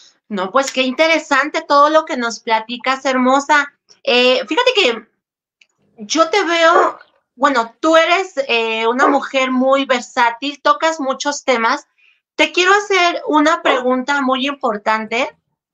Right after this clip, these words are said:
Este, se nos pasa muy rápido el tiempo, no quisiera, este, pero, pero ¿sabes qué? No me quiero, no me quiero ir sin hacerte esta pregunta. Eh, ¿cómo te gustaría empoderar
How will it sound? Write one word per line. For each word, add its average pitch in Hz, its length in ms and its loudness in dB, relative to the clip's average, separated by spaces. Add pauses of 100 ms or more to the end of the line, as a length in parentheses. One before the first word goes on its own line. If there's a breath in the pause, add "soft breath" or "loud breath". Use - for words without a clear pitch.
(340)
Este, 202 720 0 (260 soft breath)
se 247 160 -2
nos 240 200 0
pasa 320 280 2
muy 320 180 2
rápido 311 360 2
el 262 120 -2
tiempo, 277 400 2
no 285 200 0
quisiera, 262 560 0
este, 208 540 -6 (440)
pero, 247 460 2
pero 247 200 0
¿sabes 294 380 -2
qué? 294 320 0
No 285 120 2
me 339 180 -2
quiero, 311 400 4
no 269 100 -2
me 311 140 -4
quiero 302 220 -2
ir 294 120 -2
sin 285 180 -4
hacerte 254 340 0
esta 277 200 0
pregunta. 208 840 -2 (680 soft breath)
Eh, 226 300 2
¿cómo 359 260 4
te 427 100 2
gustaría 254 640 0 (600)
empoderar 247 800 0